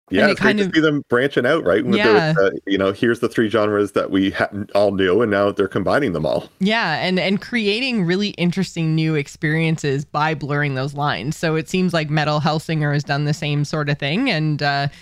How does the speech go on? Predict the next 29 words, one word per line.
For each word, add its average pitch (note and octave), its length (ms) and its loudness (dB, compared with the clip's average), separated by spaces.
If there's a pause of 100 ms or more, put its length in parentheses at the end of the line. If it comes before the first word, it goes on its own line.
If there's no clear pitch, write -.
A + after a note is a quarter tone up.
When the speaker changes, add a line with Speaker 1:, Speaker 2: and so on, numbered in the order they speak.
(180)
Speaker 2:
yeah, F3+ 120 -2
I E3 60 -2
think F3 140 -2
a F3+ 60 0
lot D#3 220 0
of D3+ 60 -2
people D3+ 300 -2
are C3+ 80 -2
really C#3 240 0
digging C3 300 -2
it. A2 200 -6
So, C3+ 400 -2
uh, B2+ 200 -2
if F3 200 -2
any D4+ 340 -2
of F3 180 0
that, F3+ 280 0 (160)
<laughs> D4 240 0
like, G#3+ 240 0
shooters, D4+ 640 -2 (200)
<laughs> - 200 -18
Doom, C4+ 520 0 (280)
metal, B3 480 0 (180)
<laughs> - 160 -8
rhythm A#3 400 -2
games A3 380 -2
appeals C#4 480 -4
to D4 80 -6
you, C#4 340 -6